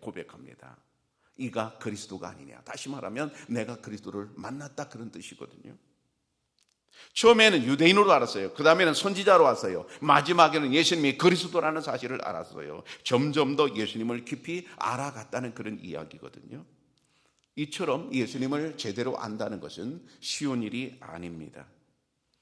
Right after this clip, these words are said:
어느 날 예수님께서는 궁금한 게 있으셨습니다. 그 제자들을 모아놓고 물으셨습니다. "사람들이 나를 누구라고 하느냐?"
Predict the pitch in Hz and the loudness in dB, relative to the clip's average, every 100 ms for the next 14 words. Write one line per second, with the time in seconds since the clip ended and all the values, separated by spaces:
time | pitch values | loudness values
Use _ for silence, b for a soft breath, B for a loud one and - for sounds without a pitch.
0 | _ _ 127 127 127 123 101 101 113 107 | _ _ -4 0 0 0 -4 -6 -6 -8
1 | 101 110 104 90 85 - - 107 104 107 | -8 -4 -4 -6 -10 -18 -14 -10 -8 -8
2 | 98 92 90 - - - - 73 - - | -8 -8 -14 -16 -18 -20 -20 -20 -20 -20
3 | _ _ _ _ _ 143 135 107 104 110 | _ _ _ _ _ -6 -4 -4 -4 -6
4 | 117 110 98 90 98 104 90 95 90 76 | -6 -6 -6 -8 -10 -12 -12 -14 -14 -18
5 | 76 71 67 71 _ _ _ _ b b | -20 -20 -20 -20 _ _ _ _ b b
6 | - 98 98 95 87 82 85 85 85 82 | -10 -8 -8 -10 -12 -14 -16 -16 -14 -16
7 | 73 71 - - 64 - | -16 -20 -20 -20 -20 -20